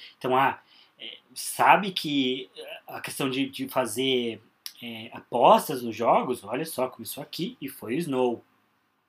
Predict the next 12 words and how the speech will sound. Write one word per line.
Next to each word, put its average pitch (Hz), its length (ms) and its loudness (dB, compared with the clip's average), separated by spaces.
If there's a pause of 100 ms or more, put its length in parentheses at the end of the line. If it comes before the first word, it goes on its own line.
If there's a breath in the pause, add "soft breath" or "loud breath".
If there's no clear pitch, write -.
(180)
Sabe 156 300 4
a 190 40 0
questão, 156 640 -2 (380 loud breath)
é, 127 180 -4
de 120 140 -6
fazer 127 840 0 (300 soft breath)
doações? 143 720 2
Começou 113 320 -10
aqui, 160 220 -8
foi 165 180 -4
o - 20 2
Snow. 139 460 0